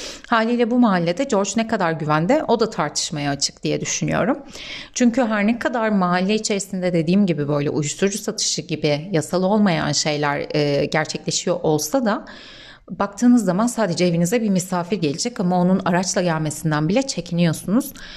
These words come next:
Haliyle ben kişisel olarak mahallenin George için de çok da güvenilir olduğunu düşünemiyorum.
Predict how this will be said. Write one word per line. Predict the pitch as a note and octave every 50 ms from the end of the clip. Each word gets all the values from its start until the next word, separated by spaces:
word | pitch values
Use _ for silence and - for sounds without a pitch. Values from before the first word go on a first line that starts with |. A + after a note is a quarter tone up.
| - - - - - -
Haliyle | A#3+ A3 G#3+ G3+ G#3+ A3 A#3 A3
ben | A3 G#3+ G#3+
kişisel | - - - - - G#3+ F3+
olarak | D3+ D3 D#3+ G3+ A3 A3 -
mahallenin | F3+ E3+ F3 F#3+ F#3 E3+ F3 F#3+ A3 A3+ A3
George | G#3+ G3+ G3 F#3 -
için | - - - - D3+ D3 D3
de | F3 G#3+ A3+ A3 A3+
çok | - F#3+ - -
da | D3+
güvenilir | D3 C#3+ D3 C#3+ D3 D3 D3 D3
olduğunu | D#3 C#3+ C#3 C#3+ C#3 D#3 D3+ D#3 F#3 A3+ A#3+ A3+ -
düşünemiyorum. | F3+ E3 - - E3 D3+ C#3 C#3 D3 D3 - - - D#3 E3